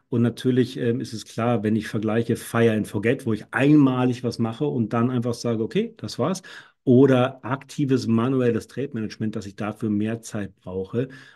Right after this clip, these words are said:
Aber jetzt denken wir zurück bitte an die Periode. Wenn ich aktives Trade-Management auf dem Tageschart mache, ja, wie oft muss ich denn dann bitte in meine Handelsplattform reinschauen? Genau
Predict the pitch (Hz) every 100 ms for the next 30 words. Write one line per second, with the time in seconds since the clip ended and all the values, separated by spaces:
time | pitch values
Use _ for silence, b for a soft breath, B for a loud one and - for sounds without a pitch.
0 | B - 110 127 147 147 - - 110 -
1 | - 117 143 147 131 131 110 95 139 170
2 | - - 110 143 - 110 107 - 113 110
3 | 107 117 120 92 _ b b b b 113
4 | 120 131 - - 147 170 - 202 185 175
5 | - 151 165 156 131 104 - 107 95 -
6 | _ _ _ _ 117 - 123 - 139 160
7 | 160 156 - 131 127 123 120 101 - _
8 | _ _ _ _ - 92 135 - _ 110
9 | 92 123 160 139 - - 113 113 113 -
10 | 110 104 - 98 98 92 92 104 104 -
11 | - 104 104 - 101 98 98 98 104 107
12 | 98 - 92 - 113 101 90 85 - 90
13 | - _ _ _ _ _ 107 107 95 104
14 | -